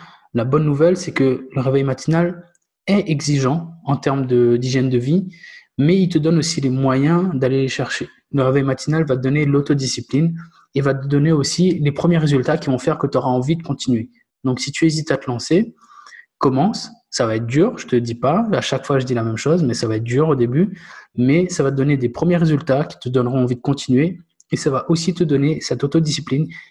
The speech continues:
qui va te permettre de te dire, Bon, bah, ok, j'ai envie de continuer, ben, je vais, je vais faire gaffe et, euh, je mobilise ma discipline que j'ai gagnée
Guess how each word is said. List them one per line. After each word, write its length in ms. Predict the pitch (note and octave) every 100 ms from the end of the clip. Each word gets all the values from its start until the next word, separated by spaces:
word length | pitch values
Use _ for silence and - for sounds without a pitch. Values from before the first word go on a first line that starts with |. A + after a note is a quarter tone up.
| _
qui 100 | -
va 100 | C3
te 60 | B2
permettre 280 | C3 D3 D3
de 60 |
te 120 | C#3
dire, 180 | B2 C#3
Bon, 100 | C3
bah, 120 | A#2 A2+
ok, 220 | - B2+ A2 - _ _ _ _ _ - -
j'ai 140 | B2
envie 160 | A#2+ D3
de 40 |
continuer, 540 | E3+ - C#3 C#3 E3 E3 - -
ben, 360 | B2+ A#2+ A2+ A2 - C3
je 180 | B2+ C3+
vais, 200 | C3 -
je 100 | C3+
vais 80 | D3
faire 200 | E3 C#3
gaffe 300 | C3 D3+ -
et, 160 | C3 C#3
euh, 560 | C3+ B2 A#2 A#2 A2+ A2
je 80 |
mobilise 420 | B2+ D3 D#3+ D#3 C#3+
ma 120 | C3
discipline 400 | B2 - C3+ C3+
que 100 | B2
j'ai 100 | B2+
gagnée 360 | A#2+ C3 E3